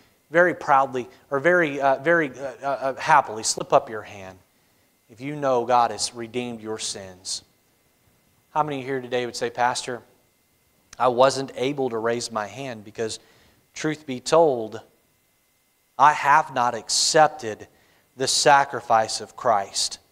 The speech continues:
the blood atonement of Christ for my sin. I'm not sure that if I were to die, God would grant me access to his heaven"? "Pastor, I don't know that, but I would like to know that." My friend, if that's you and you're here today,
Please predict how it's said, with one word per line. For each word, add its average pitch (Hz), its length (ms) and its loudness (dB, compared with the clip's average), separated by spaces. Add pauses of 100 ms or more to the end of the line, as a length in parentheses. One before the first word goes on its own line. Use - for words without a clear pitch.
(760)
the 131 120 -4
blood 135 360 8
atonement 135 560 -6
of 101 140 -16
Christ - 720 -4 (1120)
for 127 140 -6
my 113 200 0
sin. 104 420 -8
I'm 151 320 0
not 160 360 0
sure 180 440 0
that 117 120 -8
if 120 140 -6
I 139 160 4
were 135 120 -6
to 113 60 -8
die, 127 280 2
God 131 380 4
would 120 140 -10
grant 160 300 -6
me 117 120 -12
access 101 440 -10
to 104 120 -20
his 95 160 -14
heaven"? 92 300 -10 (1300)
"Pastor, 143 380 2
I 147 120 0
don't 135 180 -8
know 139 200 0
that, 107 240 -2
but 117 100 -6
I 120 80 -2
would 131 160 -10
like 104 220 -6
to - 140 -20
know 104 160 -14
that." 98 240 -10
My 143 140 0
friend, 170 240 -6
if 151 60 -10
that's 180 260 -2
you 185 100 -4
and 156 100 -10
you're 127 120 -12
here 156 180 -8
today, 135 280 -4